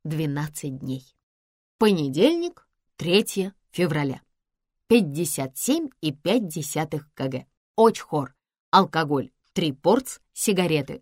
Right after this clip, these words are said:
двенадцать. Время, оставшееся до Дня Святого Валентина, одиннадцать дн. Время, отданное навязчивым мыслям о том, как неправильно и не по-феминистски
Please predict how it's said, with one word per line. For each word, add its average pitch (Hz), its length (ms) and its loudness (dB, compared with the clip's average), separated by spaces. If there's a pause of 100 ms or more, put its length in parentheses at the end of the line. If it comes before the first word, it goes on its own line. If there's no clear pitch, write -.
(160)
двенадцать. 151 720 -2 (400)
Время, 403 400 6
оставшееся 302 640 -2
до 196 140 2
Дня 196 240 0
Святого 156 440 0
Валентина, 139 600 0 (220)
одиннадцать 220 720 0 (140)
дн. 160 340 -4 (600)
Время, 151 540 -2 (280)
отданное 190 580 4
навязчивым 156 600 -4
мыслям 147 440 -2
о 139 100 -2
том, 285 300 2 (260)
как 262 240 -2
неправильно 165 960 -4 (140)
и 311 120 0
не 302 140 0
по-феминистски 233 1120 -4